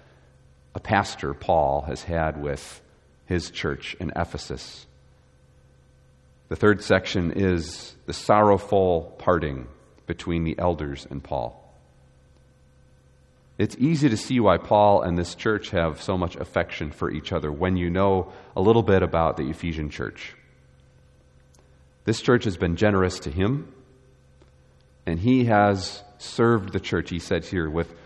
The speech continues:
with much tears, you know, with his heart, all of his energy.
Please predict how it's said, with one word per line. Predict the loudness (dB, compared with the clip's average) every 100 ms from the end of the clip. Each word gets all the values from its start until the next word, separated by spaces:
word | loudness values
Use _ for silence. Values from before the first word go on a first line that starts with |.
| -8
with | -8 -2
much | 2 2 2 -12 -14
tears, | -6 -2 -2 -4 -12 -16 -18 -20 _ _ _ _ _ _ _ _ _
you | -4
know, | -2
with | -2 -4
his | -10
heart, | -8 -10 -10 -18 -20 _ _ _ _ 0
all | 4 4
of | 4
his | 0
energy. | -2 -4 -6 -12